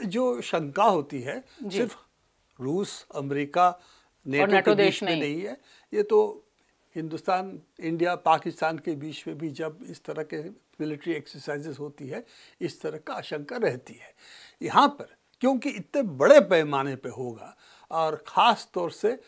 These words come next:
Speaker 1: जर्मनी को केंद्र करके होगा। आप देख सकते हैं जो लाल है यहाँ पर,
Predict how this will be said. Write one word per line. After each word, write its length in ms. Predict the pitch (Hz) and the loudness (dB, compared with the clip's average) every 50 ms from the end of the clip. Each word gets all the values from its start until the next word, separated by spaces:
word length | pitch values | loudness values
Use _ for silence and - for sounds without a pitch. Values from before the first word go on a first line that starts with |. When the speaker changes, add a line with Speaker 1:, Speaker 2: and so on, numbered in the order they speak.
| _ _ _ _ - | _ _ _ _ -10
Speaker 1:
जर्मनी 560 | 131 120 160 170 165 156 180 202 202 214 202 | 0 4 4 4 4 2 0 -2 -2 -2 0
को 140 | - 214 196 | 0 0 0
केंद्र 560 | - - - 180 190 202 190 156 170 156 147 | 0 2 4 4 6 6 4 2 0 -2 -2
करके 360 | 139 165 160 143 131 - 175 | 0 0 0 0 0 -2 -2
होगा। 420 | 147 131 139 139 131 131 131 135 - - | 0 2 2 2 2 2 -2 -4 -2 -2
आप 100 | 170 151 | -2 -2
देख 260 | 131 156 170 175 - | 0 0 0 0 0
सकते 320 | - - 180 185 - - | 0 -2 -4 -2 0 0
हैं 80 | 196 170 | 0 2
जो 140 | 147 170 165 | 2 2 2
लाल 380 | 151 143 147 147 160 175 165 | 4 4 6 6 6 6 4
है 200 | 127 143 165 170 | 2 2 2 2
यहाँ 220 | 160 135 139 156 156 | 2 0 0 -2 -2
पर, 280 | 147 - 139 127 - | -2 -4 -6 -6 -6